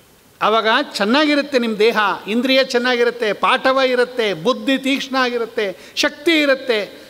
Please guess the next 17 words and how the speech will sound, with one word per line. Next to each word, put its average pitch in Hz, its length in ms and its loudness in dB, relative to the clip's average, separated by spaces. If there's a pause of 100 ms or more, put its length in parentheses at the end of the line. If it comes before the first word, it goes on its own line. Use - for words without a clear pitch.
(160)
ಜವಾಬ್ದಾರಿ 294 640 2
ಇರೋದಿಲ್ಲ. 247 340 0 (400)
ಮೇಲೆ 208 300 0
ಬರ್ತಾ 214 360 -2
ಬರ್ತಾ 208 320 0
ಸಂಸಾರದಲ್ಲಿ 196 800 -2
ಜಾಸ್ತಿ 190 480 -4
ಸಿಕ್ಕಾಕ್ಕೋತೀರ. 202 640 -4 (920)
ಆಮೇಲೆ 185 320 2
ಹಂಗೆ 202 140 -4
ಬಿಟ್ಟು 202 220 -2
ಬರೋಕ್ಕಾಗೋದಿಲ್ಲ. 208 680 0 (540)
ಏನೋ 214 260 0
ನಾನಾ 214 320 2
ತಾಪತ್ರೆಗಳು, 208 600 -2
ನಿಮಗೇ 214 360 0
ಕಾಯಿಲೆ. 214 500 0